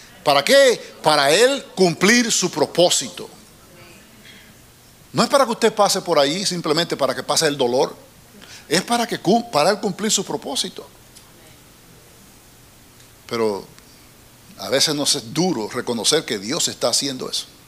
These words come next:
Hasta que llegamos al momento que usted dice, "Ah, esto es lo que Dios quería enseñarme". Y Dios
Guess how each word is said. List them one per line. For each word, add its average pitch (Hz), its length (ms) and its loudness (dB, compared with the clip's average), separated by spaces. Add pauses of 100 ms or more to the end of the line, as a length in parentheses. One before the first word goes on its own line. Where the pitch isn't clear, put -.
(2500)
Hasta 107 220 -6
que 120 80 -4
llegamos 131 400 -2
al 139 100 -2
momento 120 500 -8
que - 80 -20
usted 117 180 -14
dice, 120 320 -4
"Ah, - 600 -12 (2250)
esto 123 260 -4
es 131 40 -2
lo 127 80 -4
que 123 100 -10
Dios 117 160 -6
quería 110 200 -10
enseñarme". - 640 -8 (2500)
Y 110 100 -8
Dios 135 720 0